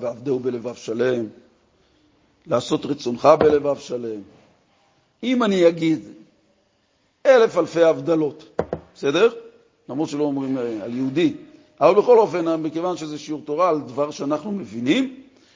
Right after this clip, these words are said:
הייתי אומר, "מה דעתכם על ביבי נתניהו?" לכל אחד יש פה דעה. לשלילה או לחיוב, וזה, לכל אחד יש דעה.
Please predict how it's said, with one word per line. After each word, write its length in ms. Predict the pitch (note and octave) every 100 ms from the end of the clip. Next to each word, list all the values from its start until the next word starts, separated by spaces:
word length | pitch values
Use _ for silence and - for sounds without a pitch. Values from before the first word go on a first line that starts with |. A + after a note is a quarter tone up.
| _
הייתי 300 | F3+ F#3+ A#3+
אומר, 300 | F3+ D#3+ A3+ A#3 - _ _ _ _ _
"מה 240 | E3 G#3 B3+
דעתכם 380 | G#3 F3 F#3+
על 80 | F3
ביבי 220 | D#3 D3+
נתניהו?" 440 | C#3 C3 A#2 F#2 - _ _ _ _ _ _ _ _ _ _
לכל 580 | D#3 F#3+ - - G3 G3+
אחד 220 | G3 E3+
יש 120 | E3+ -
פה 120 | C3
דעה. 220 | B2+ - - _ - - - - _ _ _ _ _ _ _ -
לשלילה 480 | C3 - C3+ C#3
או 140 | E3 D3
לחיוב, 600 | C#3 - C3+ D#3 D#3+ C#3+
וזה, 200 | C#3 D#3
לכל 520 | D#3 D#3+ D#3 D#3+ D#3+
אחד 280 | D#3+ C3+ A#2
יש 180 | A2+ G2
דעה. 200 | -